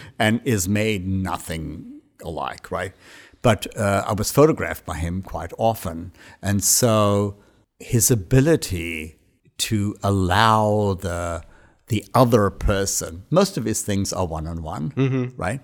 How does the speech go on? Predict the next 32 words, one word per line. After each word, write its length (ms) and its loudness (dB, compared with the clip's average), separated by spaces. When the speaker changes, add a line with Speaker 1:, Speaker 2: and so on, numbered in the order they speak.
Speaker 2:
Mostly. 560 0
There's 140 0
some 160 2
groups 720 -4
and, 380 -8
you 140 -6
know, 120 -8
there's 200 -4
some 180 -6
other 220 -8
things 440 -4
like 220 -12
still 220 -4
lives 380 -2
and 120 -4
animals, 560 -2
even 260 4
the 60 2
animals. 460 2
There's 240 6
an 240 4
intimacy 1160 0
that 220 0
he 220 -2
achieves 840 2
through 640 0
a 120 -4
process 800 0
of 300 -6
making 1000 0
it 380 -10
intimate. 720 -10